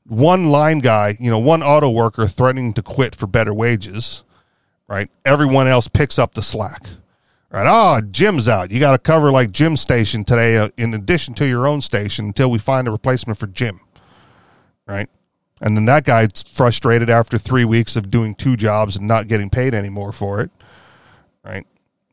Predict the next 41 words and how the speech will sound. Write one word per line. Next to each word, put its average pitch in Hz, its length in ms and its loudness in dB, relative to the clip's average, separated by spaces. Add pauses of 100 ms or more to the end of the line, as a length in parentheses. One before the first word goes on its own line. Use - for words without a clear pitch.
(480)
But 107 120 0
if 98 80 0
everyone 139 400 2
does 92 280 -4
it, - 120 -16 (680)
well, 104 140 -2
then, 135 360 0
then 147 540 2
you 127 160 0
can 123 160 -6
have 110 300 -2
an 110 80 -6
impact 110 480 -4
on 104 180 -6
the 98 60 -16
company. - 400 -14 (560)
But 117 100 2
the 113 80 2
company 135 320 2
should 113 240 -2
still 151 280 0
have 123 180 2
the 117 80 0
right 113 260 2
to - 80 -2
let 110 180 4
everyone 117 340 2
go 101 440 -8 (480)
and 113 160 -4
to 120 80 0
start 113 280 0
from 110 120 -4
scratch - 580 -8
or 147 140 2
close, 123 580 -2
should - 240 -8
they 107 120 -6
wish, 104 360 -10 (920)
right? 104 140 -6
That 110 180 -2
sh-, - 180 -8